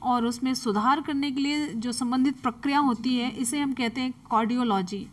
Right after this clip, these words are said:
तो हृदय रोगों के डॉक्टरों को कार्डियोलॉजिस्ट कहा जाता है। क्या कहा जाता है? कार्डियोलॉजिस्ट कहा जाता है।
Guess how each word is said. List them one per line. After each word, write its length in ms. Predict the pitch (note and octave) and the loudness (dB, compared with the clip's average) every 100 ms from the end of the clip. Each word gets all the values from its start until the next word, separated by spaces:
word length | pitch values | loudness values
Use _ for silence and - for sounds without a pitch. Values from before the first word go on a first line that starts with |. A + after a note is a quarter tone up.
| - - - - - - | -20 -20 -20 -20 -20 -6
तो 80 | D4+ | 2
हृदय 280 | C#4+ D4 F#4+ | 2 4 2
रोगों 300 | F4+ D4 D#4 | 2 0 0
के 120 | E4 | 0
डॉक्टरों 560 | C4+ A3 G3+ F#3 C4+ D#4 | 0 2 0 -2 -4 -2
को 160 | E4 | -2
कार्डियोलॉजिस्ट 880 | D#4 C4 A3+ B3 C4 A#3 A3+ C#4 - | -2 0 2 2 2 2 2 -2 0
कहा 200 | A#3 G3+ | 2 2
जाता 300 | F#3+ F3+ - | 2 -2 -6
है। 120 | - | -10
क्या 220 | - B3+ C4 | -4 0 2
कहा 140 | D4+ | 4
जाता 240 | D4 C#4 | 2 0
है? 60 | D#4+ | 0
कार्डियोलॉजिस्ट 720 | C4 A#3+ C4+ B3 A#3 D4+ D4+ D4+ | 2 2 2 2 2 0 -2 0
कहा 160 | C#4 | 2
जाता 300 | B3+ A3+ A#3+ | 2 0 0
है। 240 | A#3 A3+ | 0 0